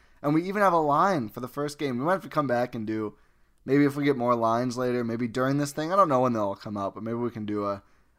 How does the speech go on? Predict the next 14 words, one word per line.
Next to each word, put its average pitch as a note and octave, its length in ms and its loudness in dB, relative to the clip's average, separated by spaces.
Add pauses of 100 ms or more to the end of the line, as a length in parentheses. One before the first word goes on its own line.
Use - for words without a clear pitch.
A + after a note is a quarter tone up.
another B2 360 -2
lines A2 360 -4
pod. G#2+ 300 -4
But G#2+ 100 -4
we G#2+ 120 -4
do C3 140 -2
have D#3+ 160 4
one C#3+ 220 2
for C#3 120 -10
the A2 80 -8
first C3 360 -4
game, A2+ 300 -4
which G#2 180 -10
is G2+ 260 -6